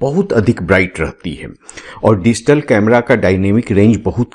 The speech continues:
कम होने के कारण अगर हम स्काई के हिसाब से एक्सपोजर सेट करते हैं तो लैंडस्केप डार्क हो जाती है और यदि हम लैंडस्केप के हिसाब से एक्सपोजर सेट करते हैं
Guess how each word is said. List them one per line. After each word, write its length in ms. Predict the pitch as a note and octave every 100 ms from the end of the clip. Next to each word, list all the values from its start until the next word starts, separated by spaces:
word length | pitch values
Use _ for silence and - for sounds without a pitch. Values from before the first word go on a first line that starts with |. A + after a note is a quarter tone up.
| -
कम 180 | B2 E3+
होने 300 | C3 A2+ F#2
के 180 | - F#2
कारण 460 | - E2 D2+ F2 C#3 - - -
अगर 300 | A#2 D3+ F#3
हम 300 | D#3 E3 D3+
स्काई 440 | A#2+ - - A2 D#3
के 160 | - C3+
हिसाब 400 | G#2+ - F#2+ G#2
से 200 | - B2
एक्सपोजर 500 | A2 - F#2 F2+ A#2
सेट 340 | A2+ - B2+ C3+
करते 480 | - D#2+ - D2+ -
हैं 180 | C#2 G2 - - - - _ -
तो 80 |
लैंडस्केप 640 | E3 D#3+ E3 E3+ - G3 F#3+
डार्क 300 | D3+ D3+ -
हो 120 | - C3
जाती 360 | G#2+ - A2
है 180 | F#2 F2+ - - -
और 160 | C3
यदि 340 | C3 C#3 C#3+ F#3
हम 180 | F3 D#3
लैंडस्केप 760 | A#2+ A2+ A#2+ A#2 - D3+ - -
के 80 |
हिसाब 380 | C3 A#2 A2+ G2
से 180 | - -
एक्सपोजर 460 | B2+ - A2 G#2 B2
सेट 340 | - D#3 E3+
करते 420 | - F2+ - F#2+ F2
हैं 260 | F2 D3+